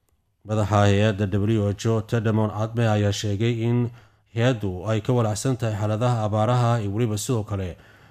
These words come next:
arrimaha sii kordhiya ee geerida ee nolol xumada ka jirta gobolka. Waxaanay sheegtay in loo baahan yahay in laga hortago dagaalada sii socda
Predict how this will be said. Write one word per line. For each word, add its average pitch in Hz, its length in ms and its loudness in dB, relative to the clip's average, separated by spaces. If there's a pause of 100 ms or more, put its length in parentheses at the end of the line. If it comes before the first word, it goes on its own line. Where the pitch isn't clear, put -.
(400)
arrimaha 113 480 4
sii 120 300 -2
kordhiya 120 580 0
ee 104 80 -2
geerida 110 440 0
ee 104 40 0
nolol 107 240 0
xumada 113 380 -2
ka 123 100 0
jirta 107 320 -2
gobolka. 98 680 -2 (380)
Waxaanay 104 320 2
sheegtay 104 340 -2
in 117 80 2
loo 123 120 4
baahan 117 360 2
yahay 98 480 0 (420)
in 135 200 0
laga 127 180 2
hortago 113 560 0
dagaalada 110 480 0
sii 123 200 -4
socda 95 600 -2